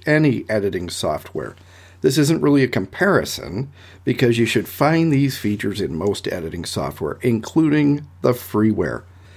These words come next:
So my idea here is to help you understand what to expect and what you're seeing when you first open the software. If you get a bit of an orientation, you won't be so overwhelmed when you open it up and say, "Hey, what are all these windows and frames, and what are all these things that I'm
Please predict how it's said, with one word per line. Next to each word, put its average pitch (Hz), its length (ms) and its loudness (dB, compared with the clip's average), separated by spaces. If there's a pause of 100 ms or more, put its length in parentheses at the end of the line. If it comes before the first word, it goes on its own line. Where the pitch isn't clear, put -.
(100)
So - 140 2
my 139 260 4
idea 123 440 4
here 120 200 4
is 104 140 -2
to 113 100 -4
help 139 260 -2
you 139 120 2
understand 117 580 2
what 107 200 -2
to 107 120 0
expect - 580 0
and 101 220 -6
what 123 180 0
you're 123 120 2
seeing 117 340 2
when 98 100 0
you 95 60 0
first 90 400 -2
open 117 300 2
the 78 100 -4
software. - 540 -6 (680)
If 135 140 2
you 123 80 2
get 139 200 2
a 165 60 4
bit 135 260 2
of 135 120 2
an 104 100 0
orientation, 127 760 4
you 110 80 4
won't 120 180 0
be 110 100 -2
so 110 300 0
overwhelmed 110 840 0
when 95 120 -4
you 90 140 -6
open 113 240 -6
it 95 120 -6
up 107 140 -4
and 92 140 -8
say, 85 220 -6 (380)
"Hey, 160 120 0
what 117 180 0
are 123 140 4
all 117 140 2
these 107 240 -2
windows 110 360 -2
and 90 140 -8
frames, 156 560 2
and 95 160 0
what 101 100 0
are 104 160 4
all 101 100 2
these 92 260 -4
things 107 340 -2
that 92 120 -6
I'm 87 220 -6